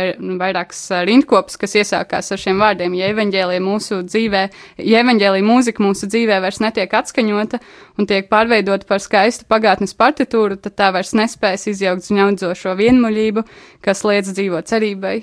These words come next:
tādējādi darot neauglīgas visas mūsu pūliņus." Un viņš tik ļoti, nu, tā kā ilustrē, kas notiek, ja mēs tā kā pazaudējam no vienas puses evaņģēliju, no otras puses vispār to skaistumu.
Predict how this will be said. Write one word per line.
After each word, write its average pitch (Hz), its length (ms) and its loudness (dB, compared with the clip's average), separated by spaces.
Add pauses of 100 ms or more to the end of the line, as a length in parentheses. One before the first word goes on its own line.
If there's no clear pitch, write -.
(160)
tādējādi 196 580 -2
darot 208 320 0
neauglīgas 196 640 -2
visas 208 320 -6
mūsu 196 240 -2
pūliņus." 202 640 -2 (320)
Un 208 160 -4
viņš 208 160 -4
tik 220 160 -8
ļoti, 220 240 2
nu, 233 80 0
tā 220 160 -8
kā 190 100 2 (220)
ilustrē, 220 480 2
kas 214 160 -4
notiek, - 400 -2
ja 202 80 -4
mēs 190 240 -6
tā 208 80 -10
kā 190 160 -2
pazaudējam 190 640 0
no 196 80 -2
vienas 202 240 -4
puses 196 240 -6
evaņģēliju, 285 560 2
no 240 140 -2
otras 262 160 -8
puses 254 180 -8
vispār - 240 -6
to 185 140 -6
skaistumu. 208 640 -2